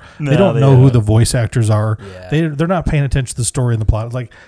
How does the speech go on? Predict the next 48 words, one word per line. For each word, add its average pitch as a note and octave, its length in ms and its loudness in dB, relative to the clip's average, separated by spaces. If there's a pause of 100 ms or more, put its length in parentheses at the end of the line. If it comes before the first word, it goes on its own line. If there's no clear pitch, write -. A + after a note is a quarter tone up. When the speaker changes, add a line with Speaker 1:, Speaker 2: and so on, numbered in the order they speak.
(120)
Speaker 2:
yeah, C#3 220 -4
I D#3 140 -4
mean, D#3+ 140 -2
I, C#3 180 -8
it's, C#3 320 -6
it's - 220 -6
nice C3+ 180 0
Speaker 1:
They're C#3+ 100 -2
Speaker 2:
to B2+ 60 -6
have A2 120 -6
Speaker 1:
just A#2 140 -4
Speaker 2:
some B2+ 160 0
of A#2+ 60 0
that B2+ 100 0
for C3+ 60 -4
Speaker 1:
developing A#2 300 -4
Speaker 2:
me. A#2 60 -2
Speaker 1:
a C#3 40 -2
taste. A#2 520 -12
They're A#2 120 -16
developing A#2+ 560 -6
Speaker 2:
Yeah. A#2 60 -8
Speaker 1:
a - 20 -18
taste. A2 460 -12
This A2+ 180 -14
is G2+ 120 -14
their, G2+ 180 -14
this G#2+ 380 -10
is A2 160 -10
their G#2 220 -14
low G#2+ 320 -8
bar. G#2 500 -12
<laughs> - 60 -20 (760)
It's B2 140 -8
Speaker 2:
But C#3+ 60 -6
Speaker 1:
only E3+ 160 -2
Speaker 2:
it's, D3+ 80 -2
Speaker 1:
up D3+ 120 -2
Speaker 2:
it's, E3+ 100 -6
Speaker 1:
from C3+ 140 -6
here. G#2 420 -6 (320)
<laughs> - 300 -18
Speaker 2:
it, F3+ 300 -6
like, C#3+ 360 -6
I E3+ 80 -6
mean, D3 160 0
the B2+ 80 -4
Simon, F#3 520 -6